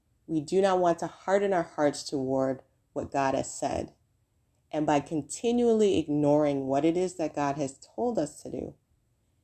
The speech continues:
by continually ignoring the Holy Spirit and what God is speaking to us, we are hardening our hearts. And we are in that place of being at risk of developing a reprobate mind,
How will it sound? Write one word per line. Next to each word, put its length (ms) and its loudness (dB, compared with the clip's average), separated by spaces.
by 100 2
continually 960 2
ignoring 460 2
the 80 -4
Holy 300 -2
Spirit 500 -4
and 100 -2
what 220 -6
God 180 -2
is 160 -8
speaking 640 -4
to 240 -12
us, 380 -14
we 100 0
are 220 0
hardening 460 2
our 240 -4
hearts. 420 -8
And 140 0
we 280 4
are 280 -6
in 220 -2
that 260 -2
place 560 0
of 200 -14
being 240 0
at 160 -2
risk 500 -4
of 200 -6
developing 580 2
a 80 -4
reprobate 640 -4
mind, 460 -4